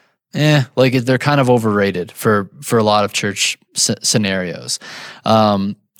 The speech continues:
so I would always lean more towards the cameras that have, like, what's the biggest sensor you can get for your dollar? Um, and if you can get A P S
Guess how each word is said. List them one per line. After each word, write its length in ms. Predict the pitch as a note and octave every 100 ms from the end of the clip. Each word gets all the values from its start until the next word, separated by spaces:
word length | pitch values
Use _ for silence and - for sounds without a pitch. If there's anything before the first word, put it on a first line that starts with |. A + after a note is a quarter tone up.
| - -
so 200 | - A#2+
I 240 | B2+ F3
would 160 | F3+ D3
always 320 | C#3 B2+ -
lean 240 | B2 A#2
more 180 | A2+ A#2
towards 380 | - A2+ G#2+ -
the 100 | G2+
cameras 560 | - A#2+ A#2 A#2 G#2+
that 160 | A2 G2+
have, 320 | G#2 G2+ G2 _ _ _ _ _ _
like, 160 | A2 A2
what's 140 | E3
the 80 | D#3+
biggest 380 | A#2+ B2+ B2+ -
sensor 300 | A#2 A2+ A2+
you 160 | G#2+ G2+
can 160 | G2
get 220 | G2 G#2
for 120 | - F#2+
your 140 | F#2+
dollar? 460 | F#2 F#2 - - - - - - -
Um, 520 | G2+ G2+ G2 G2 - -
and 400 | A2 G#2 G2+ G#2
if 100 | -
you 40 |
can 60 | C#3+
get 140 | F3
A 180 | B2 C#3
P 160 | - C#3+
S 380 | C3+ - -